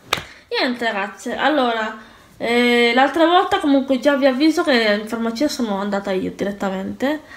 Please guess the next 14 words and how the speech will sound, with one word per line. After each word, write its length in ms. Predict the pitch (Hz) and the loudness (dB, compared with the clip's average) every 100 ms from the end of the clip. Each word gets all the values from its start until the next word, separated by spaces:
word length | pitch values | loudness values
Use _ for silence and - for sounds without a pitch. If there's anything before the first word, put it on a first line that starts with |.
| - - - | -20 -14 -8
per 140 | 226 | -4
prendere 320 | 233 220 214 | -2 0 0
altre 260 | 208 - 202 | 0 -2 -4
cose, 480 | 202 185 226 294 311 - - - - | -2 0 0 -2 -2 -12 -20 -18 -6
eh, 560 | 202 202 190 185 180 | -2 -2 0 -2 -2
ovvero 500 | 135 240 208 175 - - 208 | 0 2 2 0 -2 -8 -12
i 80 | 226 | -10
far-, 340 | - 240 202 226 | -2 0 0 -2
i 120 | 226 | -4
co-, 300 | 247 240 240 | -4 0 0
i 120 | - | 0
cosmetici, 720 | 247 254 240 202 202 - - | 0 0 0 0 -2 -8 -4
come 200 | 220 208 | -2 -2
dire, 340 | 202 - 165 | -2 -2 -2